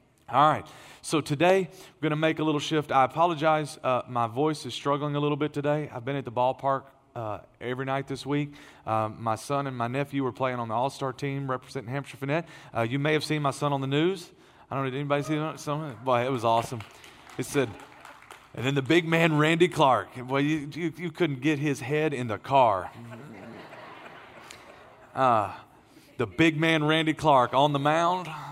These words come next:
Uh, he was, he was dealing. It was awesome. And then, uh, um, so they played all week, and then my, my daughter's playing the state championship, uh, tournament this weekend, and so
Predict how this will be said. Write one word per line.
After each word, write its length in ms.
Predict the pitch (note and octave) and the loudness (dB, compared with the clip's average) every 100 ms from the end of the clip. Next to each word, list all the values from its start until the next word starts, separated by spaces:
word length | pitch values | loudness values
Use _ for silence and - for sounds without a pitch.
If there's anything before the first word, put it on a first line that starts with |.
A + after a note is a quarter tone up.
| C#3+ - - - | -16 -18 -20 -10
Uh, 400 | - B2 A2 G#2+ | -2 2 2 0
he 160 | G#2+ C#3 | -2 -4
was, 160 | A#2+ A2+ | -4 -6
he 120 | B2+ | -8
was 100 | G#2+ | -4
dealing. 320 | A2+ G#2 G2+ | -2 -2 -4
It 60 | G#2 | -6
was 140 | G2+ | -2
awesome. 460 | G#2 G2+ A2 G#2 G#2 G#2+ | -2 -2 -6 -12 -12 -10
And 160 | A2 | -6
then, 240 | A2 G#2+ G#2+ | -6 -6 -4
uh, 200 | G2+ - - - - - | -4 -6 -14 -20 -20 -12
um, 580 | - A2 G#2 G#2 G#2 G2+ | -8 -4 -4 -6 -8 -14
so 140 | - A2+ | -12 -4
they 140 | B2 | -4
played 260 | B2 B2+ A#2 | -2 0 2
all 140 | A#2 | 2
week, 220 | A#2+ A#2 A#2 | 0 -4 -8
and 120 | A2 | -8
then 140 | G#2+ | -6
my, 220 | G#2 G#2 | -4 -4
my 180 | F#2 G#2+ | -2 -4
daughter's 420 | G2 A#2 A#2 A2+ | 2 4 4 0
playing 220 | - B2 A2+ | -4 -6 -6
the 60 | |
state 260 | - A#2 G#2+ | -6 -8 -6
championship, 600 | B2 A#2 G#2+ A#2+ A#2 - | -8 -8 -8 -6 -6 -6
uh, 360 | - A#1 G#2+ G2 | -12 -8 -6 -6
tournament 400 | - A#2 A2 G#2+ | -6 -8 -8 -10
this 180 | G#2 - | -12 -8
weekend, 420 | A2+ A#2 A2+ A2 | -8 -6 -6 -6
and 120 | G2+ | -8
so 300 | - G#2 G2 | -8 -6 -6